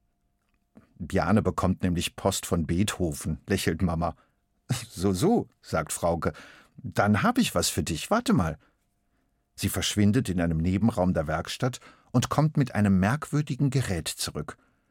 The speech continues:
Es sieht aus wie eine gewundene Meeresschnecke oder wie ein riesiges Rinderhorn. Es ist aus rötlichem Metall.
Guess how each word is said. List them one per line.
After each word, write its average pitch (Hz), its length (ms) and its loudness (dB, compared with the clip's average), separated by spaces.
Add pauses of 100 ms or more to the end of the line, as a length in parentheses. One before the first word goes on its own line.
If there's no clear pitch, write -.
(280)
Es - 140 -2
sieht - 240 -6
aus 110 440 -2
wie 104 200 -2
eine 95 180 2
gewundene 95 680 2
Meeresschnecke 87 1040 -2 (460)
oder 98 240 2 (200)
wie 123 260 -6
ein 92 160 0
riesiges 113 920 -2
Rinderhorn. 87 880 4 (440)
Es 90 160 -4
ist - 200 -2
aus - 360 -2
rötlichem 151 500 2
Metall. 101 500 -2